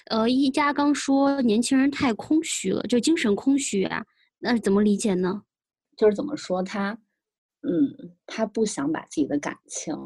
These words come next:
Speaker 2: 投入到另一个人身上，然后他只是在经营好自己的生活，就是，就可能他有自己的精神园地。那么我觉得就是这个，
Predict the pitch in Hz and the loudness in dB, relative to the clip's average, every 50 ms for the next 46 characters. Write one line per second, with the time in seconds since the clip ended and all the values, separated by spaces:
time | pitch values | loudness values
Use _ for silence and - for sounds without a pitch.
0 | 131 131 - 127 - - - - - 175 139 147 175 170 180 185 180 160 143 - | -10 -10 -10 -10 -12 -12 -12 -4 0 2 4 4 4 4 2 2 2 2 2 0
1 | 120 - - - - 165 170 175 - 160 165 190 - _ 139 143 151 151 - - | 0 -4 -6 -4 -2 -2 -2 -2 -4 -8 -10 -10 -10 _ -2 -2 -2 -2 -4 -6
2 | - 180 208 180 - _ _ _ _ _ _ _ _ _ _ _ _ _ _ _ | -8 -8 -8 -8 -10 _ _ _ _ _ _ _ _ _ _ _ _ _ _ _
3 | - - 139 143 - 175 165 - 175 160 147 139 143 - _ _ _ _ _ _ | -6 -6 -6 -2 0 0 0 2 0 0 0 -2 -6 -8 _ _ _ _ _ _
4 | _ - - 190 190 92 95 - - - - - 202 156 - - - - - - | _ -2 0 2 2 0 0 -4 -8 -10 -6 -2 -2 -2 -2 -4 -8 -10 -12 -12
5 | 151 - 147 143 - - - - 165 - 147 143 135 135 - _ _ - 165 156 | -10 -10 -12 -14 -12 -12 -14 -14 -6 -2 0 0 0 -2 -6 _ _ -2 -2 -2
6 | - - - - 151 - 190 175 - - 208 175 123 - - 147 143 160 - - | -2 -4 -4 -4 -4 -2 -2 -2 -2 0 0 0 0 0 2 2 2 2 2 0
7 | 147 143 139 - - 175 170 - 156 139 - _ _ _ _ _ _ _ _ _ | -2 -2 -2 -2 -6 -10 -6 -4 -4 -4 -4 _ _ _ _ _ _ _ _ _
8 | _ 185 175 170 165 147 147 143 - _ _ _ _ _ _ _ _ _ - - | _ 0 0 2 2 0 -2 -4 -6 _ _ _ _ _ _ _ _ _ -2 2
9 | 165 165 160 143 151 151 151 175 185 185 214 214 208 196 190 202 185 170 | 4 4 4 4 2 -2 -2 -2 -2 -4 -6 -8 -8 -8 -8 -6 -6 -6